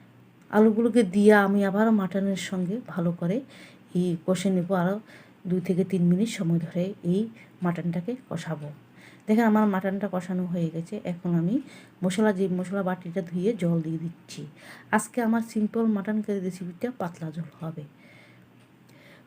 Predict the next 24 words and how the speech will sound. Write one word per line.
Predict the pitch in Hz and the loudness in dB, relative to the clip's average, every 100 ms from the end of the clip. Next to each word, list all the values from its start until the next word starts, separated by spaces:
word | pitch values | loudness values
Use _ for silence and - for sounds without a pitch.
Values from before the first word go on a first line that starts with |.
| - | 4
বন্ধুরা, | 226 214 175 - | 6 6 4 0
আমার | 202 233 | 2 4
এই | 240 226 202 190 - - | 6 4 2 -4 -18 -6
সিম্পল | - 233 226 254 | 4 4 6 4
মাটন | 220 208 226 | 4 2 2
কারি | 226 214 | 4 4
রেসিপিটা | 208 190 202 | 4 -2 -2
যদি | 196 196 196 | 0 4 2
আপনাদের | 190 190 190 180 | 2 -4 -4 -4
ভালো | 185 185 180 | -2 -2 -2
লেগে | 180 | -4
থাকে | 175 175 175 | -6 -8 -8
তাহলে | 175 175 185 | -6 -6 -4
অবশ্যই | 190 180 - 202 | -4 -6 -6 -8
একটা | - 190 | -4 -4
লাইক | 180 180 | -4 -6
করবেন, | - 180 175 175 | -4 -4 -4 -6
শেয়ার | 180 180 170 | -6 -6 -6
করবেন, | 180 180 247 - - - - | -8 -8 -10 -12 -20 -20 -12
সাবস্ক্রাইব | - 180 - 170 - | -4 -4 -2 -10 -6
করবেন। | 175 170 165 165 | -6 -4 -6 -6
সাবস্ক্রাইব | 202 - 208 - | -10 -6 -8 -6
করে | 202 202 | -4 -2
আমার | 180 175 | -2 -4